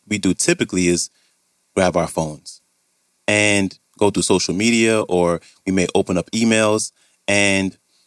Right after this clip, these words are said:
I'm not judging anybody, whether that's good or bad. I just wanted you to really hone into the feeling that you have once you finish looking at whatever it is that you're looking at and before you get your day started.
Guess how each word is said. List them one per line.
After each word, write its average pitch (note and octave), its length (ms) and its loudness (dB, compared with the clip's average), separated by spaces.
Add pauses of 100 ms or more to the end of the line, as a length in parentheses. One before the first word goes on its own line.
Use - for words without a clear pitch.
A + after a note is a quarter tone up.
(580)
I'm C3 140 0
not A2+ 160 2
judging A2+ 340 2
anybody, E2+ 460 -2 (160)
whether F#2+ 180 0
that's F2 220 -2
good G2 180 0
or E2+ 100 0
bad. F#2 400 -2 (320)
I A#2+ 120 0
just A#2 120 -2
wanted G#2 420 0 (220)
you F#2+ 120 -2
to - 200 -2
really G2 680 0 (380)
hone B2 380 2
into G#2+ 520 2
the F2+ 100 0
feeling G2 760 0 (220)
that F#2 200 0
you F#2 80 2
have E2+ 560 -2 (760)
once G#2 360 0
you F#2 80 -4
finish A#2 560 -2
looking F#2 340 -2
at D#2+ 200 -6
whatever F#2 400 0
it F2 140 -2
is F2 80 -2
that F2 200 -6
you're D#2+ 80 -6
looking E2+ 320 -8
at D#2+ 180 -20 (360)
and G2+ 80 0
before G#2+ 300 2
you G2 100 2
get - 180 -2
your E2+ 100 -2
day F2+ 160 2
started. - 400 -2